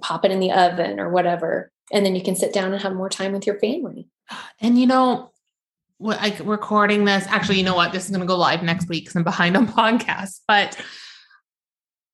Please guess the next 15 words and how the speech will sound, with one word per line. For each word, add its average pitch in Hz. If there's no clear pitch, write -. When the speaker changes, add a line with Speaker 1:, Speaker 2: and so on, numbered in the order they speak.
Speaker 2:
hockey's 240
coming 151
up. 135
Like, 175
a 185
lot 190
of 185
people 190
here 175
in 165
Canada, 147
hockey's 196
coming 165
up. 156
Um, 160